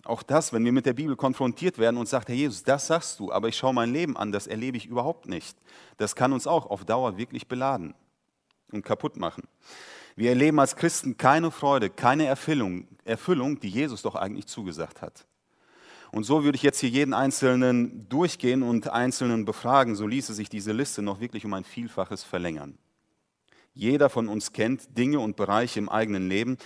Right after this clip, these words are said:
wo ein Mensch, ob Christ oder nicht Christ, sich abmühen kann und wirklich beladen und mühselig beladen wird. Die Bibel erklärt,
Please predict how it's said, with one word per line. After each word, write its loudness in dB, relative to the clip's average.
wo 0
ein 0
Mensch, 0
ob -8
Christ -2
oder 0
nicht -2
Christ, -6
sich -6
abmühen -4
kann -4
und -10
wirklich -14
beladen 0
und -6
mühselig -4
beladen -4
wird. -18
Die -2
Bibel 4
erklärt, 2